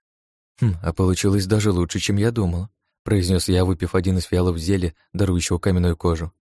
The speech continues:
Несмотря на то, что духовной эссенции я потратил немного, полученный эликсир довольно сильно повышал защиту и в нынешних пропорциях действовал около минуты. «Эммет, что с тобой?» послышался беспокойный голос Ли, на лице которой застыла гримаса ужаса.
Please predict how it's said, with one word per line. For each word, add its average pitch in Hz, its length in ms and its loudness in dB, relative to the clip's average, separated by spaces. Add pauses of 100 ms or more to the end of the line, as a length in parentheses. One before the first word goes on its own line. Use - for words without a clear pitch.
(420)
Несмотря 110 440 2
на 143 100 2
то, 147 140 2
что - 160 -4
духовной 104 440 0
эссенции 104 400 0
я 87 140 0
потратил 92 460 0
немного, 92 500 0 (360)
полученный 127 520 2
эликсир 120 400 0
довольно 104 340 4
сильно 123 220 -2
повышал 92 400 2
защиту 90 500 -2 (220)
и 101 60 0
в 95 100 2
нынешних 98 440 2
пропорциях 98 600 0
действовал 92 400 2
около 95 220 0
минуты. 92 440 0 (880)
«Эммет, 123 380 4
что 151 240 4
с - 80 2
тобой?» 120 380 4 (600)
послышался 95 460 0
беспокойный 92 480 0
голос 90 320 0
Ли, 82 240 -4 (160)
на 101 60 0
лице 92 260 0
которой 98 320 0
застыла 95 400 0
гримаса 92 420 0
ужаса. 82 460 -4